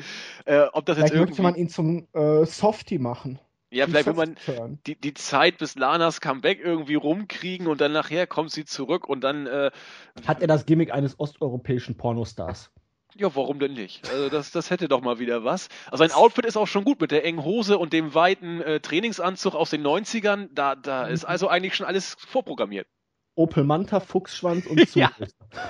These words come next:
Speaker 1: Also er ist auf dem Level von Ron Jeremy bald angekommen, würde ich sagen, so optisch. Dann muss er noch den Oberlippenbart stehen lassen, den Rest wegrasieren und, äh,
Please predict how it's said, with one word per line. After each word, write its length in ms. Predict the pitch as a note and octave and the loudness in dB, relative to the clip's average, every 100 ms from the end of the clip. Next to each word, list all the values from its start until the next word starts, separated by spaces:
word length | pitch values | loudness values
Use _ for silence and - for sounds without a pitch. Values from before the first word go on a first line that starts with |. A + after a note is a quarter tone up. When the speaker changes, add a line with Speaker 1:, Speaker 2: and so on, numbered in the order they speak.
| - - - - - - - | -12 -14 -16 -16 -16 -16 -2
Speaker 1:
Also 240 | D#3+ D3 | 0 2
er 180 | E3 D3+ | 2 0
ist 260 | D3+ - - | -2 -2 0
auf 160 | G3+ | 0
dem 160 | G3 G#3 | -2 -2
Level 260 | F#3+ F3+ | 0 0
von 220 | G3 F3+ G3 | -2 -2 0
Ron 200 | F#3 G3 | -2 0
Jeremy 340 | D#3+ F#3 G#3 | 0 2 0
bald 220 | G3+ G3 | -2 -2
angekommen, 440 | F3 G#3+ C#3+ A2+ A2 | -4 -6 -4 -4 -4
würde 140 | G2+ | -6
ich 100 | G2+ | -6
sagen, 300 | - F#2+ G2 | -6 -6 -6
so 120 | A2 | -6
optisch. 360 | C#3 - - F#2+ | -6 -6 -8 -6
Dann 140 | C3+ | -4
muss 120 | C#3+ C#3 | -4 -2
er 80 | |
noch 160 | D3 C#3 | 0 0
den 240 | C#3 C3 B2+ - - | -2 -6 -10 -18 -4
Oberlippenbart 720 | E3 F#3+ F3+ F3 D#3+ D#3 - | 0 2 2 0 0 0 0
stehen 340 | - B2+ D#3 | -2 0 0
lassen, 240 | A3+ A#3+ F3+ | 0 -2 -2
den 120 | C3+ | -2
Rest 320 | C#3 E3 - | -2 -4 -4
wegrasieren 640 | A2+ - F#3+ F#3 A#3+ C4 B3 | -8 -4 -4 -2 -4 -4 -4
und, 300 | F3+ F3 B2 | -4 -6 -6
äh, 280 | D3+ D3+ | -6 -4